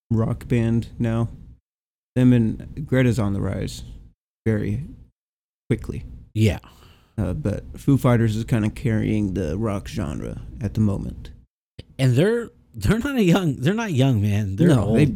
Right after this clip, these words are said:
Speaker 1: yeah,
Speaker 2: too.
Speaker 1: they've been around for, <laughs> I think they're probably in their fifties. I know their drummer was fifty-nine.
Speaker 2: Uh, yeah, 'cause Dave Grohl was in Nirvana in the nineties, so he was
Speaker 1: Yeah.
Speaker 2: at least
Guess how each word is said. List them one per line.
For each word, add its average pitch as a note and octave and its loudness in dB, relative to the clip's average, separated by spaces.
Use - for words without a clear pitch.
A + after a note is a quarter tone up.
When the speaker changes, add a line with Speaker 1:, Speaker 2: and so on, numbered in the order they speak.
Speaker 1:
yeah, A#2+ 6
Speaker 2:
too. G2+ 6
Speaker 1:
they've C#3+ 4
been D#3+ 6
around B2 6
for, C#3+ 2
<laughs> - -10
I - 2
think C#3 4
they're B2+ 4
probably C3 4
in B2 6
their A#2+ 4
fifties. A#2+ -2
I A2+ -2
know A#2+ 0
their A#2 0
drummer A#2+ 0
was A2 -2
fifty-nine. A2+ 0
Speaker 2:
Uh, G2 -2
yeah, C3+ -2
'cause G#2+ -2
Dave A#2 0
Grohl A2 0
was F#2 -2
in G#2 -4
Nirvana G2 -2
in F2+ -2
the E2 -4
nineties, F2+ -2
so F2+ -8
he B2 -4
was A#2+ 6
Speaker 1:
Yeah. A#2 4
Speaker 2:
at G#2 -2
least A#2 0